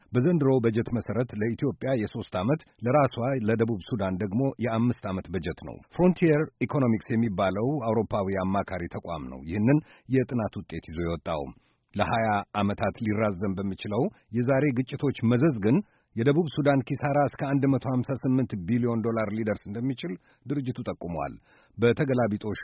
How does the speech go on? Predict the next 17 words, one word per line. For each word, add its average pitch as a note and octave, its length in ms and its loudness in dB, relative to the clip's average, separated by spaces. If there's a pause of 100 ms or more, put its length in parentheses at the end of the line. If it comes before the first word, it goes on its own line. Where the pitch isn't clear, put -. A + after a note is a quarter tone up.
(160)
ከሰላምና G2 600 0 (140)
ከልማት C3 460 -2
አንድ C3 240 2
መቶ A#2+ 240 0
ስድሳ - 280 -8 (460)
ቢሊዮን A2 420 0
ዶላር G2 320 0
ታተርፋለች። F2 680 -6 (480)
ግጭቶቹ E3 460 4 (280)
በተለይ A2+ 440 2
ከዘንድሮ G2+ 440 2 (120)
በጀት B2+ 360 2 (160)
የሰባ C3+ 320 4 (220)
ከመቶ A#2+ 320 0 (140)
ምንጭ B2 320 2
ነው E2 180 -4 (180)
የሚባለውን A2+ 680 4